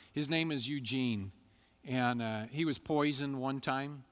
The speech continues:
and had to go in the hospital. They don't, they weren't sure if he was gonna make it or not, and it was because of this other man that he was poisoned.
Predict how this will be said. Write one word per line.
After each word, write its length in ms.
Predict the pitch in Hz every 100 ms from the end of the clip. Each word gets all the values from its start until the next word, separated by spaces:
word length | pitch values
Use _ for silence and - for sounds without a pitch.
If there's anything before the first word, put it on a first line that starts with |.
| - 123
and 220 | 123 117
had 160 | 127 127
to 40 |
go 160 | 127 127
in 60 |
the 80 | 120
hospital. 400 | 123 123 - 135
They 180 | 117 117
don't, 180 | 123 131
they 60 |
weren't 240 | 120 123 -
sure 140 | 123
if 60 | 131
he 100 | 120
was 100 | 104
gonna 160 | 113
make 300 | 104 107 113
it 80 | 110
or 60 | 101
not, 300 | 104 107 117 - - - -
and 240 | 120 113
it 40 |
was 100 | 110
because 300 | 110 - 120
of 80 | 117
this 120 | 113
other 220 | 123 113 113
man 360 | 113 113 117
that 120 | 110
he 60 | 107
was 160 | 107 104
poisoned. 520 | - 123 110 107